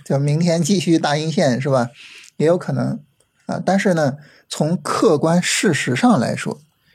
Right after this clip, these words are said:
现在呢是有一个三十分钟的底部结构的。那这个呢，我们就要好好聊一下。呃，首先来说啊，大家可能会觉得，那昨天为什么不说有三十分钟底部结构呢？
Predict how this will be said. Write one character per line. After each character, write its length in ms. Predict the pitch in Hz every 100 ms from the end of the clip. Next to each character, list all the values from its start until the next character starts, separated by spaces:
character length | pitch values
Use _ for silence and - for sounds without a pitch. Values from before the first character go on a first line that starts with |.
| -
现 180 | - 151
在 160 | 160
呢 180 | 139 110
是 280 | 139 - 139
有 180 | 127 -
一 140 | 117
个 260 | 139 131 - _ _ _ _ _
三 240 | - 165 165
十 160 | 143
分 180 | 131 139
钟 160 | 135 151
的 200 | - - -
底 140 | -
部 80 | 85
结 160 | - -
构 160 | -
的。 160 | - - _ _ -
那 100 | 151
这 160 | 175 180
个 80 |
呢， 180 | 131 113 -
我 100 | 135
们 320 | 135 120 -
就 100 | -
要 100 | 123
好 160 | 123 -
好 140 | 139
聊 300 | 135 - -
一 100 | 143
下。 220 | 143 - - _ _ _ _ _ _ _
呃， 380 | 202 175 170 156 143
首 180 | - 165
先 160 | 226 254
来 160 | 151
说 180 | 147 165
啊， 240 | 135 -
大 140 | 180 151
家 140 | 156
可 100 | 156
能 140 | 135 151
会 100 | 170
觉 140 | 143
得， 100 | 160
那 160 | 190 185
昨 400 | - 139 160 226
天 320 | - 226 214
为 140 | 202
什 100 | 160
么 100 | 143
不 120 | 147
说 180 | 143 151
有 140 | 139 139
三 240 | - 147
十 80 | 143
分 100 | 139
钟 100 | 139
底 140 | 139
部 60 | 123
结 120 | 131
构 160 | 131 135
呢？ 180 | 117